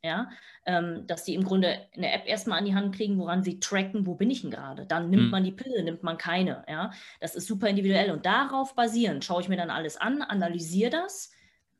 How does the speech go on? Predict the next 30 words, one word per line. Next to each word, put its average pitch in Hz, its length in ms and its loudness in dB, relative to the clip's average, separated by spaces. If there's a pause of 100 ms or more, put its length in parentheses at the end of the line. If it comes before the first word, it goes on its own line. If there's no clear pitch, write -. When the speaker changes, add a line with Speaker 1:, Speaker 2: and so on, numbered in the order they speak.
Speaker 1:
richte 190 220 0
darauf 185 360 4
die 170 120 -6
Ernährung 220 560 0
und 240 220 4
das 233 140 -2
Training 196 400 2
aus. 123 340 -10 (200)
Und 196 140 2
das 214 120 2
kann 262 180 0
aber 220 220 2
auch 285 260 -2
wiederum 202 460 4
jeden 233 280 2
Monat 247 420 4
ein 214 60 0
bisschen 208 280 -2
variieren, 196 540 0
weil 139 120 -2
der 165 120 -6
Zyklus 233 400 -6
ja 214 80 -4
nie 220 160 -2
gleich 190 360 -2
abläuft. - 460 -16
Das - 120 -12
ist 185 100 -14
unheimlich 196 580 2
komplex. - 680 -6